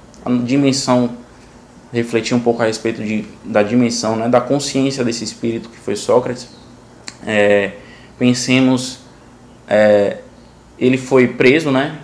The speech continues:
em determinado momento, e co-, a acusação era que ele influenciava negativamente os jovens, algo nesse sentido, os jovens da sua época.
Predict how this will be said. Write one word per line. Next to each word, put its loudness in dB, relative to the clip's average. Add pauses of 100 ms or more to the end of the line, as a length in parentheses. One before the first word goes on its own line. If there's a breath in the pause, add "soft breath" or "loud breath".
em -14
determinado -2
momento, -4 (440)
e -2
co-, -4 (480)
a 2
acusação 2
era 2
que -4
ele 2
influenciava 2
negativamente -2
os -6
jovens, 4
algo 6
nesse -6
sentido, -6 (800 loud breath)
os -8
jovens 0
da -6
sua 0
época. 2